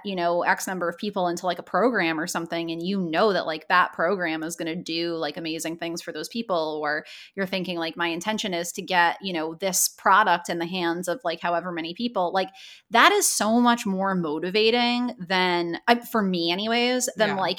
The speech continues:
Speaker 1: any number, uh, like, any K P I on, like, Instagram or something like that,
Speaker 2: Mm-hmm.
Speaker 1: which, by the way, doesn't even mean that you're making money off of it. But it's also more mo-, more motivating than the money. You know what I mean? It's like when you think about the
Speaker 2: Mm-hmm.
Speaker 1: actual people. And so I love that too. I feel like that is a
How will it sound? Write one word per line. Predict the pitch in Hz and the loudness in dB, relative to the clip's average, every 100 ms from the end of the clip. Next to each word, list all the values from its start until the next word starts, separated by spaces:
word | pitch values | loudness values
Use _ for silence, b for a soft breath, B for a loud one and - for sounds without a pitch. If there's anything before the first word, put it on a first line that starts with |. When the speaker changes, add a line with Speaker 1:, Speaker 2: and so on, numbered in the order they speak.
| - | -4
Speaker 1:
any | 214 214 226 208 | 0 0 2 0
number, | 180 160 170 170 165 170 147 127 107 110 - | 0 -4 -2 0 0 0 2 2 0 -4 -2
uh, | 185 - | 0 2
like, | 214 208 | 2 2
any | 226 240 | 2 2
K | - - 196 | -2 -4 -4
P | - 180 | -4 -2
I | 156 151 143 | 2 4 2
on, | 117 | -4
like, | 156 - | -8 -8
Instagram | 127 123 - - - - | -12 -12 -12 -12 -16 -14
or | - | -14
something | - - - | -14 -14 -12
like | 180 | -10
that, | 165 | -8
Speaker 2:
Mm-hmm. | 151 143 | -10 -2
Speaker 1:
which, | 254 - - | 0 0 4
by | 233 | 4
the | 208 | 4
way, | 175 143 | 0 0
doesn't | 147 151 160 | -2 -2 -2
even | 123 - 139 | -4 -6 -8
mean | 107 | -10
that | 110 | -14
you're | - | -16
making | 104 - - | -18 -16 -14
money | - 98 - | -14 -16 -20
off | - | -20
of | - | -18
it. | - - B B | -18 -16 B B
But | 285 | 0
it's | 349 | 6
also | 440 494 349 | 8 8 8
more | 311 | 4
mo-, | 269 220 | 4 4
more | 220 240 | 6 6
motivating | 226 220 208 208 202 | 6 4 6 4 4
than | 208 | 2
the | 185 | 6
money. | 240 151 - - | 6 4 -4 -4
You | 214 | 4
know | 226 | 6
what | 247 | 6
I | 220 | 2
mean? | 214 | 0
It's | 254 240 | 0 0
like | 208 | -2
when | 214 | 0
you | 208 | 2
think | 285 | 2
about | 277 151 | 2 -4
the | |
Speaker 2:
Mm-hmm. | 156 190 | -4 -6
Speaker 1:
actual | - 214 147 | -6 -8 -8
people. | - 339 415 - 104 - | -6 -6 -4 -6 -6 -6
And | 196 | 0
so | 208 190 | 2 4
I | 175 | 4
love | 185 208 | 4 4
that | 180 - | 4 2
too. | 208 170 - _ - | -2 -2 -4 _ -2
I | 190 | 0
feel | 185 190 | 2 4
like | 185 185 | 4 4
that | 170 170 - - | 2 2 0 -6
is | 196 175 | -4 -2
a | 160 143 | -2 -4